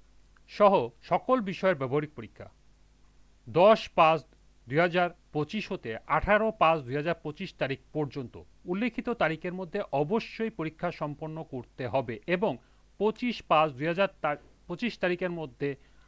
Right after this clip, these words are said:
হাতের লেখা নাম্বার ফর্দ এবং ব্যবহারিক উত্তরপত্র, আনুষঙ্গিক কাগজপত্রাদি এবং স্বাক্ষরলিপি বিভাগ অনুযায়ী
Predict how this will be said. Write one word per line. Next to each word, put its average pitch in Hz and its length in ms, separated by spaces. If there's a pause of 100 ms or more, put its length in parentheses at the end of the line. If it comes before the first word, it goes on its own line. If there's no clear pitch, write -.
(120)
হাতের 165 520
লেখা 175 560 (640)
নাম্বার 175 420
ফর্দ 202 400 (100)
এবং 147 320
ব্যবহারিক 170 640 (140)
উত্তরপত্র, 185 960
আনুষঙ্গিক 185 640
কাগজপত্রাদি 165 1120
এবং 147 320
স্বাক্ষরলিপি 214 840
বিভাগ 143 440 (220)
অনুযায়ী 151 440